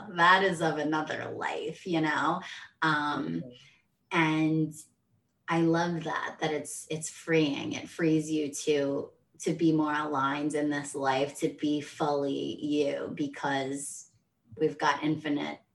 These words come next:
Speaker 1: time and infinite possibilities. Why be
Speaker 2: Right.
Speaker 1: something you're not?
Speaker 2: There's too much living to do.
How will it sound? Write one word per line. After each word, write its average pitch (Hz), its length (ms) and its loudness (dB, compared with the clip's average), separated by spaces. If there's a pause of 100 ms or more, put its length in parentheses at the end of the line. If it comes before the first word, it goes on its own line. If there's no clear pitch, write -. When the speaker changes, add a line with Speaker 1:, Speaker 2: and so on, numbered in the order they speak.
(140)
Speaker 1:
time 147 500 -2
and 156 140 -2
infinite 147 420 -2
possibilities. - 960 -4 (720)
Why 185 340 8
be - 140 8
Speaker 2:
Right. - 80 2
Speaker 1:
something 160 360 0
you're 156 180 0
not? - 340 -4 (1900)
Speaker 2:
There's 196 180 0
too 233 120 0
much 170 220 -2
living 151 260 -4
to 143 100 -8
do. 131 260 -10